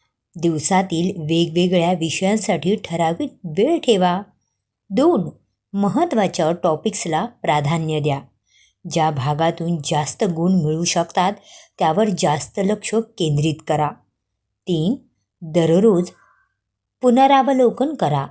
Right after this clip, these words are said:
दिवसातून एकदा आधी शिकलेल्या गोष्टींचा आढावा घ्या. विद्यार्थी दोन, सर, काही विषय खूप कठीण वाटतात,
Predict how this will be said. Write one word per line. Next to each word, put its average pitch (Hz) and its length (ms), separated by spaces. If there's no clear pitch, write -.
दिवसातून 165 760
एकदा 175 320
आधी 165 480
शिकलेल्या 175 520
गोष्टींचा 165 600
आढावा 151 600
घ्या. 143 240
विद्यार्थी 226 640
दोन, 160 320
सर, 254 380
काही 208 300
विषय 269 320
खूप - 320
कठीण 233 300
वाटतात, 180 440